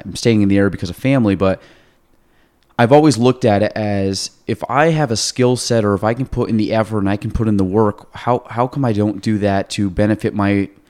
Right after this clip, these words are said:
where I grew up, my neighbors, my, whether it be older, younger, future generations, leave a footprint on the area that kinda raised me versus,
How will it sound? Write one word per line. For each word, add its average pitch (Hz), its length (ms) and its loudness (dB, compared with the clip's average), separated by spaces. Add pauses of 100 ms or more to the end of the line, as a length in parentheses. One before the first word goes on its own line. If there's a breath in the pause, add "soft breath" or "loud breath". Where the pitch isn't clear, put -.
(140)
where 107 160 2
I 101 40 2
grew 104 260 2
up, 135 240 2
my 98 80 0
neighbors, 110 580 2
my, 92 360 -2 (260 soft breath)
whether 107 200 0
it 90 80 -4
be 104 140 0
older, 110 360 4
younger, 104 480 0
future - 360 -6
generations, 101 760 2 (300 soft breath)
leave 123 180 4
a 110 80 4
footprint 123 500 -2
on 98 320 0 (100)
the 107 140 2
area 110 220 4
that 98 180 0
kinda 104 180 2
raised 98 340 2
me 135 220 6
versus, 101 520 0